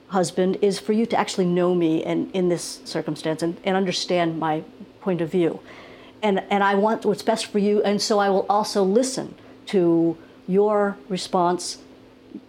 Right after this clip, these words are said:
and your observations and your feelings." So we'll try to move from that, "I'm talking to you because I'm upset that you did it," to, You know what? That really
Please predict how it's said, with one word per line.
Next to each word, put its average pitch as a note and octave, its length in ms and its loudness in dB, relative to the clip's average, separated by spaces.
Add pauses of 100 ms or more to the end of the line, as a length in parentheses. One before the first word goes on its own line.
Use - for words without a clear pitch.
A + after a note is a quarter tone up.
(180)
and F#3 160 0
your A3 180 4
observations E3+ 680 -2
and E3+ 100 0
your D#3+ 120 0
feelings." D3 500 -8
So F#3+ 340 0 (340)
we'll F3+ 240 2
try A3 280 0
to A3 100 -2
move G3 500 2
from D3+ 680 0 (260)
that, E3 460 -2 (400)
"I'm E4+ 200 4
talking F4+ 360 2
to E4+ 60 8
you F4+ 180 4
because D#4+ 560 2
I'm D#4+ 560 4 (200)
upset F#4 600 2
that E4 200 2
you F4+ 240 6
did F4+ 140 4
it," F#4 180 2 (180)
to, G3 420 2 (440)
You G#3 140 0
know A#3 180 4
what? B3 440 0 (580)
That - 200 -2 (200)
really G#3+ 380 2